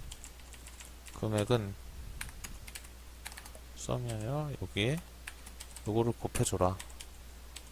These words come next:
하면은 끝이에요. 나머지도 다 똑같이 가고,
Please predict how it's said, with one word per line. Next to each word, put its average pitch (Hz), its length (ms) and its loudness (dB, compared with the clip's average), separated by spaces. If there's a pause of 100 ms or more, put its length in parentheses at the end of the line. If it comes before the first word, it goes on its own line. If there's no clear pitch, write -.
하면은 151 320 6
끝이에요. 113 500 10 (1500)
나머지도 95 320 2
다 - 200 2
똑같이 - 360 0
가고, 95 360 2